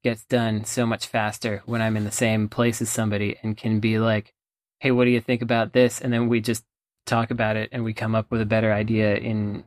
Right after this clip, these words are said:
in real time. I've had to do calls for that reason and stuff, but like Frank says, a, a whole bunch of the good stuff happens in the in-between space when you're just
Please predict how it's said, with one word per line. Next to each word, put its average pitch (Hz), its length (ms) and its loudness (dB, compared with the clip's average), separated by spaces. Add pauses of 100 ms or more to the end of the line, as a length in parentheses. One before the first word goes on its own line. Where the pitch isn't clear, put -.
(460)
in 113 180 -2
real 110 220 0
time. 110 280 0
I've 113 120 -4
had 139 160 2
to 117 60 -4
do 110 180 -4
calls 120 500 2
for 151 120 -4
that 135 200 4
reason 135 460 0
and 139 100 -2
stuff, 151 340 2
but - 220 0 (400)
like 131 180 0
Frank 127 300 0
says, 117 260 0
a, 113 200 -2
a 120 40 -4
whole 120 160 2
bunch 120 200 0
of 113 80 -2
the 117 60 4
good 113 220 2
stuff 113 300 0
happens 113 560 -2 (380)
in 139 160 4
the 123 120 0
in-between 123 580 2
space 117 440 0
when 117 140 0
you're 113 100 0
just 113 280 -4